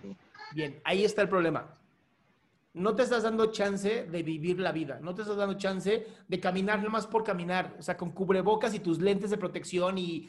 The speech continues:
Speaker 2: ochocientos kilos de Lysol, puedes salir. Tu sana distancia. ¿Ok? Lo que estás viviendo sí ocurre, se llama despersonalización y así empieza. Como llevas mucho tiempo encerrada, estás con esta sensación como de,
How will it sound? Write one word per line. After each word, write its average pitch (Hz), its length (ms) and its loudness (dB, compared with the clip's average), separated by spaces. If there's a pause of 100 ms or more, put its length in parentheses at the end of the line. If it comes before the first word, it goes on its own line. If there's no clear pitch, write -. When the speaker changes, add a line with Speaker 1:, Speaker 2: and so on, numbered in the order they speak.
(140)
Speaker 2:
ochocientos 190 580 -2
kilos 202 300 4
de 175 80 6
Lysol, 180 540 4
puedes 214 300 2
salir. 190 340 -4 (880)
Tu 196 80 0
sana 214 260 2
distancia. 196 760 -4 (1160)
¿Ok? 170 180 -6 (400)
Lo 190 160 0
que 196 80 2
estás 220 240 2
viviendo 220 680 4
sí 214 300 2
ocurre, 208 520 2
se - 60 -12
llama 185 220 0
despersonalización 165 1160 -2
y 156 80 -4
así 147 240 -6
empieza. 175 640 -6 (400)
Como 151 220 -6
llevas 185 300 2
mucho 226 300 2
tiempo 220 280 2
encerrada, 214 800 2
estás 170 280 -6
con 214 120 -2
esta 214 160 -2
sensación 190 360 -4
como 202 200 -2
de, 156 380 -8